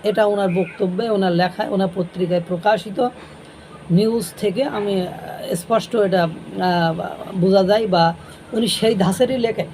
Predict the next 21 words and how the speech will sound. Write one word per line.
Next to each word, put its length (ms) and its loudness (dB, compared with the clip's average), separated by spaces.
কারণ 220 0
ওনার, 240 0
আহ, 800 4
বা 180 2
মিডিয়াতে 580 0
যতগুলো 420 -2
সংবাদ 460 -2
প্রচার 360 0
হয় 140 0
দেখবেন 340 -2
কোনো 180 -8
নিরপেক্ষতা 600 -2
নেই। 320 -6
নিরপেক্ষতা 480 -2
আছে, 340 -2
আহ, 160 4
উনি 300 2
ভারত 380 2
বিদ্বেষী, 520 -2
ভারত 300 -2
বিরোধী 360 -4